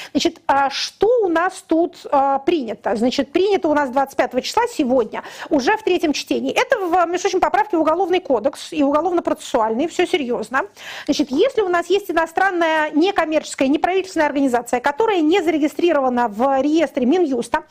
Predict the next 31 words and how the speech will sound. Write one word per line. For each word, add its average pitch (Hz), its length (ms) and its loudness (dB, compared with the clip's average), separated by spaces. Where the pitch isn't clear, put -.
то 359 100 2
иметь 359 260 2
дело 392 220 2
с - 100 -16
ней 339 120 4
нельзя. 311 480 0
Если 403 360 2
вы 359 140 2
имеете 339 240 0
с - 60 -4
ней 311 140 4
дело, 277 280 0
то 285 100 0
граждан 277 380 0
штрафуют 294 500 0
от 254 120 -2
трёх 254 180 0
до 226 100 -2
пяти 262 240 -2
тысяч, 415 500 -2
должностных 294 560 -2
лиц 269 180 0
от 233 120 -2
двадцати 262 340 -2
до 240 100 0
пятидесяти, 320 520 -2
юридических 294 560 0
от - 140 -2
пятидесяти 277 600 -2
до 262 220 2
ста. - 380 -4